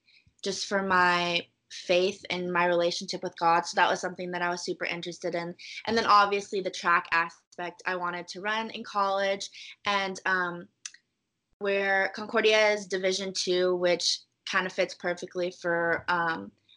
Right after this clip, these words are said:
how I was competing in track in high school. Um, so I knew that I would be kind of a bigger fish in a small pond here. Um, and I like the idea of that.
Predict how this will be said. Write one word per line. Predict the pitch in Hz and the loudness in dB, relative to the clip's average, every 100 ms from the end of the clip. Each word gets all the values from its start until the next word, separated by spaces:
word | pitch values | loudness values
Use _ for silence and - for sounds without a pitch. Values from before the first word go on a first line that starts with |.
| - | 2
how | 196 | 6
I | 180 180 | 6 4
was | 180 | 0
competing | 185 185 185 175 | -10 -8 -2 0
in | 175 | -2
track | 175 170 175 | -2 0 0
in | 175 | -4
high | 175 170 | -6 -6
school. | 175 - 226 247 - - - - - | -6 -2 0 0 -4 -20 -20 -8 0
Um, | 208 185 | 2 0
so | 190 - 190 | -4 -8 -2
I | 190 | 0
knew | 185 180 180 180 | 0 -2 -2 -2
that | 185 175 175 - _ _ _ _ _ - | 0 2 0 -2 _ _ _ _ _ 2
I | 220 | 4
would | 220 196 202 202 185 | 4 0 0 0 -4
be | 196 196 190 190 - | -8 -6 -6 -8 -10
kind | - 190 | -8 -6
of | 190 190 | -4 -2
a | 185 180 170 _ - | 0 0 -4 _ 0
bigger | 180 185 | 2 2
fish | 185 - 180 180 - - | 0 -2 -2 -2 -6 -8
in | 180 180 | -10 -8
a | |
small | 175 185 170 170 | -8 -2 0 0
pond | - 165 170 196 | 0 2 4 2
here. | - 269 285 311 - - - | 0 2 2 0 -8 -20 -4
Um, | 202 196 180 | 2 2 2
and | 190 | 0
I | 196 | 2
like | 185 185 185 | 4 2 2
the | 170 | 0
idea | 175 175 180 170 | 0 -2 -4 -4
of | 175 | -4
that. | - 165 151 | -4 -4 -6